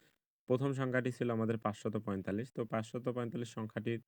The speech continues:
অঙ্কগুলোর, হ্যাঁ, যদি আমরা যোগ করি, প্রত্যেকটি অঙ্ক যোগ করি, অর্থাৎ দেখো পাঁচ, চার, পাঁচ আছে যেহেতু,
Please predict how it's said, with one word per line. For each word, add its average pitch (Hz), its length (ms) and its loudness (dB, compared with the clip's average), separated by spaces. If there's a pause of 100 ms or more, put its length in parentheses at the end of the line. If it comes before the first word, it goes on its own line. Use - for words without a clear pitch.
(520)
অঙ্কগুলোর, 113 640 6
হ্যাঁ, 107 140 4
যদি 104 200 4
আমরা 107 160 6
যোগ 104 220 4
করি, 110 180 0
প্রত্যেকটি 107 360 0
অঙ্ক 101 200 2
যোগ 95 200 -2
করি, 107 200 -2
অর্থাৎ 123 220 -2
দেখো 107 300 2
পাঁচ, 104 280 4
চার, 104 200 2
পাঁচ 95 260 0
আছে 95 220 -4
যেহেতু, 95 340 -2